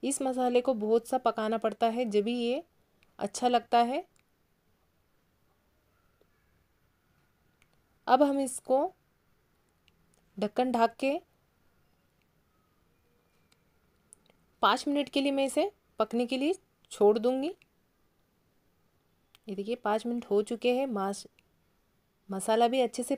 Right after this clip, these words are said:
पक चुका है, माशाल्लाह तेल भी अच्छे से छूट चुका है। ये देखिए, इस तरह से आपको मसाला पका के लेना है,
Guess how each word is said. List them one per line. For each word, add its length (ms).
पक 160
चुका 320
है, 240
माशाल्लाह 400
तेल 240
भी 100
अच्छे 180
से 140
छूट 240
चुका 280
है। 160
ये 540
देखिए, 320
इस 180
तरह 200
से 140
आपको 440
मसाला 400
पका 320
के 140
लेना 260
है, 240